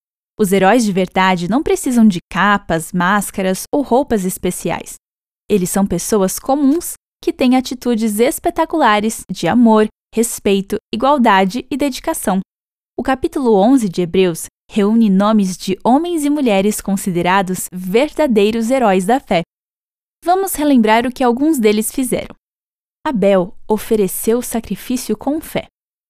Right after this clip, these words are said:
Enoque andou com Deus. Noé acreditou na palavra de Deus,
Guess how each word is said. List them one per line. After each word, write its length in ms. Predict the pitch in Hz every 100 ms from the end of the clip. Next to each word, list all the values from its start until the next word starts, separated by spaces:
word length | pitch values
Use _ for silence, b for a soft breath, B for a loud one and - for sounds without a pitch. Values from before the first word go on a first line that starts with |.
| _ _ _
Enoque 540 | 269 277 254 254 - 285 _ _ -
andou 500 | 226 208 170 208 247
com 300 | - 190 175
Deus. 360 | 156 - - - _ _ _ _ _ -
Noé 440 | 185 190 185 185 _
acreditou 760 | - 190 - 208 170 170 240 285
na 160 | 285 226
palavra 420 | 196 190 175 180
de 140 | 262
Deus, 360 | 262 226 240